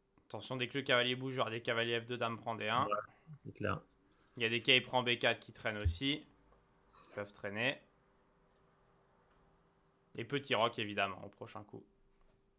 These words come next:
Speaker 1: S'il y a
Speaker 2: Ouais.
Speaker 1: rien.
Speaker 2: Même roi E sept.
Speaker 1: Ouais,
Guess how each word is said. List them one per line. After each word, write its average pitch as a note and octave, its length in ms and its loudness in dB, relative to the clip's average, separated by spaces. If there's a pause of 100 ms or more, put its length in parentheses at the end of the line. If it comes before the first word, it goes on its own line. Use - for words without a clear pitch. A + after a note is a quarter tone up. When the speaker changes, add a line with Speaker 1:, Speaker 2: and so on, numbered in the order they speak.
(160)
Speaker 1:
S'il - 220 0
y - 40 8
a A2 100 8
Speaker 2:
Ouais. A#2 80 6
Speaker 1:
rien. A#2+ 200 0 (540)
Speaker 2:
Même A2 180 8
roi G#2 200 12
E F#2+ 40 6
sept. G#2 420 2 (920)
Speaker 1:
Ouais, - 60 -10